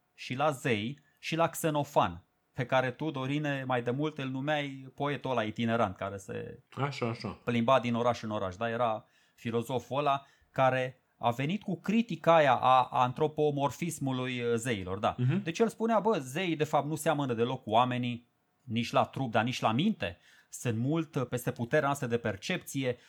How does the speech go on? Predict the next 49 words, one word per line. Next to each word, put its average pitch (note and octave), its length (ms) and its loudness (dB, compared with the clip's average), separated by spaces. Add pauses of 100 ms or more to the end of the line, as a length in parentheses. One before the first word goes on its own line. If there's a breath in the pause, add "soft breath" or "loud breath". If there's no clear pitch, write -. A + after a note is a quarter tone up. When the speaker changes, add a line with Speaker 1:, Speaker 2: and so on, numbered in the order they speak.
(180 loud breath)
Speaker 1:
nu, E3+ 340 -2
nu F3 120 0
pot F#3 200 0
fi D#3 120 -8
cunoscuți D#3 560 -4
cu D#3+ 60 2
adevărat C3+ 460 2
niciodată.” E3 600 0
Deci C#3+ 300 -8
el G#3+ 120 -2
spunea A3+ 260 -2
și D3+ 140 -2
faza D#3 280 2
aia C3 100 4
Speaker 2:
Mhm. F#3+ 100 0
Speaker 1:
cu A#2 60 -2
boi, C#3 380 0
cu A#2 180 -2
cai, E3+ 320 4
că B2 120 -4
și-ar A#2+ 180 0
face, C#3+ 400 2
dacă A2+ 300 -2
ăia C#3 120 0
și-ar B2 160 -2
face C3 300 -2
tot, C#3 460 -2
dacă A2+ 200 -2
ar A2 60 -2
putea B2+ 240 -4
să - 120 -8
scrie B2 400 -4
și G#2 160 -10
să A2 100 -12
scrijelească, A2+ 600 -6
și-ar G#2+ 160 -6
face A#2 280 -6
zei G#2 220 -6
tot A2+ 160 -6
după A2 180 -8
asemănarea A2 520 -4
lor. D#3 200 -4 (760 soft breath)
Deci, C3+ 460 -8
și - 180 -4
mi D3+ 100 0
se D3+ 160 0
pare A#3 300 4
că G3 260 -2
Epicur D3+ 720 0